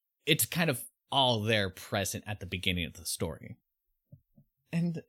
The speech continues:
<sighs> isn't it just nice to have a fantasy story where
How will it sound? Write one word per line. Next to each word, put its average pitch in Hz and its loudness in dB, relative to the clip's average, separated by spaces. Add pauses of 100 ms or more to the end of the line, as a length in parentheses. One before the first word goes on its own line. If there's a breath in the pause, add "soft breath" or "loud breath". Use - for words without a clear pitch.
<sighs> - -14
isn't 370 6
it 269 -2
just 180 4
nice 120 4
to 135 -2
have 123 -4
a - -4
fantasy 165 2
story 95 0 (300)
where 151 2